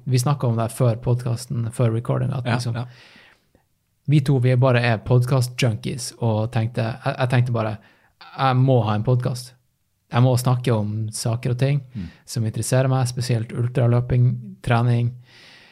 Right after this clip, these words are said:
Speaker 1: eh, ernæring, eh, mindset. Eh, ja, jeg har snakket om mye, eller hatt gjester som gjør mye crazy greier da. Eh, uansett, eh,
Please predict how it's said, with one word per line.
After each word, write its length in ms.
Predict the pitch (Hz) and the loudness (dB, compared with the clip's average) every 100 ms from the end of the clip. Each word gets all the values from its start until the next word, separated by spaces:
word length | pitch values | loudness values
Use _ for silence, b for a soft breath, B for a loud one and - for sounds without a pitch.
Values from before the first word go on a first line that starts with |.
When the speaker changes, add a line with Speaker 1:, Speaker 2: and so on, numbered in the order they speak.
| B _ | B _
Speaker 1:
eh, 320 | - 110 107 | -10 -8 -6
ernæring, 640 | - 117 117 117 113 113 110 _ _ _ _ | -2 0 2 2 0 -2 -6 _ _ _ _
eh, 300 | - 113 113 | -10 -8 -6
mindset. 800 | 113 123 123 127 120 123 - - - _ | 0 2 2 2 0 -2 -10 -14 -18 _
Eh, 520 | 127 113 107 107 107 110 - _ _ b b b b b b b b _ _ _ | -8 -6 -4 -6 -6 -10 -12 _ _ b b b b b b b b _ _ _
ja, 80 | 135 | -6
jeg 60 | - | 0
har 140 | 131 | 0
snakket 260 | 123 139 123 123 | 2 0 0 0
om 100 | 110 | 0
mye, 220 | 113 120 - | -2 -4 -4
eller 140 | 113 | -4
hatt 220 | 107 113 110 | 0 0 0
gjester 400 | 110 - 98 - | -2 -2 -6 -4
som 600 | 123 113 110 110 135 147 - _ | -4 -4 -4 -6 -8 -10 -14 _
gjør 220 | 127 120 | 2 2
mye 180 | 113 117 | 0 -4
crazy 340 | 123 123 123 117 | 0 0 0 -2
greier 260 | 120 123 | -2 -2
da. 100 | 127 - - _ | -4 -8 -18 _
Eh, 1700 | 131 113 113 120 - _ _ _ _ _ _ - - - _ _ - | -6 -4 -4 -6 -10 _ _ _ _ _ _ -20 -20 -20 _ _ 2
uansett, 460 | 151 123 127 123 - _ _ _ _ _ _ _ _ _ _ _ - _ _ | 4 4 2 -2 -10 _ _ _ _ _ _ _ _ _ _ _ -20 _ _
eh, 640 | 117 107 107 - 156 147 | -4 -2 -2 -4 -6 -10